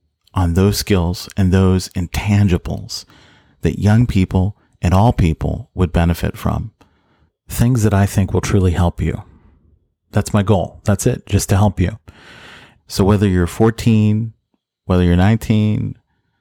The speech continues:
whether you're twenty-seven, or whether you're fifty-seven, this show's for you. If you care about learning,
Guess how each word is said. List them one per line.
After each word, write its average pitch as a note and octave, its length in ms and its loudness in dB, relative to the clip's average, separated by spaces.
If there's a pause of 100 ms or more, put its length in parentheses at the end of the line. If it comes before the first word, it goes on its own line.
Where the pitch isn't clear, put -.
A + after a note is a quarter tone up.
(140)
whether F#2 180 2
you're F2+ 100 2
twenty-seven, A2 960 0
or - 80 0
whether G3 220 2
you're G2+ 100 2
fifty-seven, F2+ 720 -2 (440)
this G2+ 120 0
show's G2 280 2
for - 120 -2
you. F2 380 0 (560)
If F#2+ 160 -4
you A#2+ 80 4
care C3+ 240 2
about C3 300 2
learning, A#2 420 0